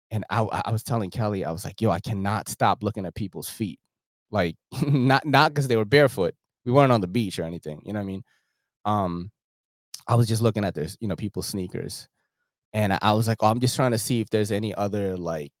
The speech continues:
you know, sneaker, like, sneakerhead, sneaker culture people in here." And there was only one girl with, like, some nice, like, I don't even know which S B Dunks they were, <clears throat> but I saw her from, like, across the room. And I was like, "Oh, there's one." You know what I mean?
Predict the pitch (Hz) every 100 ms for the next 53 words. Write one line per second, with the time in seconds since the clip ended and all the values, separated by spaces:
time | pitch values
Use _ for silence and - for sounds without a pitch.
0 | _ _ - 104 90 - 151 123 98 95
1 | - 98 - 127 110 107 104 - 110 101
2 | 95 101 92 95 101 - 82 - 90 82
3 | 120 147 139 170 151 139 147 151 131 120
4 | 117 92 90 101 120 117 104 - 107 104
5 | 110 107 107 - - - 98 117 135 135
6 | 120 107 101 107 - 110 104 107 113 123
7 | - 143 143 156 185 _ _ _ _ _
8 | 214 180 104 95 120 117 143 131 98 -
9 | 107 95 - 104 98 95 95 98 90 _
10 | - - _ _ - 101 95 - 101 104
11 | 98 90 107 98 98 110 123 107 - _
12 | _ _ 113 101 98 101 110